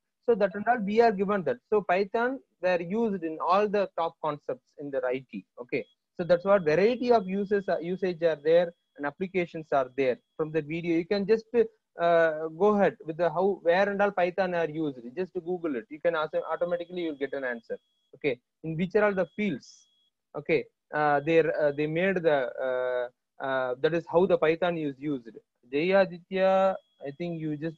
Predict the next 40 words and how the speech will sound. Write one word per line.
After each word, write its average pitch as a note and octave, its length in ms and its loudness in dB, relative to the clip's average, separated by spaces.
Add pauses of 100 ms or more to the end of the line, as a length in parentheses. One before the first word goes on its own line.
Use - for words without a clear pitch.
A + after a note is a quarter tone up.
given D#3+ 260 -2
a D3+ 40 -6
command. D3 440 -4
Who F3 220 -4
invented D#3+ 680 -2
these C#3+ 240 -6
robots? C3 400 0
Of B2+ 140 -8 (100)
course, D3+ 240 -2 (400)
it's D3+ 160 -6
the D#3+ 80 -2
type F3 340 0
of F#3+ 160 0
robots E3 480 4
are C3 180 2
there. B2 220 2
It C#3+ 200 -8
is C#3+ 100 -6
a C#3 60 0
big D3+ 300 -6
history, D#3 380 -6
Jaya B2+ 280 -2
Aditya. A#2 240 -6
Nice C3+ 280 -8
question B2+ 400 -6
it C3+ 60 -4
is. G3 120 -2 (560)
Uh, C#3 280 0
the C#3 160 -2
robots D#3 500 0
were G3 260 2 (120)
different G3+ 320 -4
type G3+ 160 -2
of F#3 120 0
robots. C#3 320 0
Initially, F#3+ 420 -2
it F3 100 -8
was D#3+ 240 2
a D3+ 40 -4
machine. D3+ 600 -2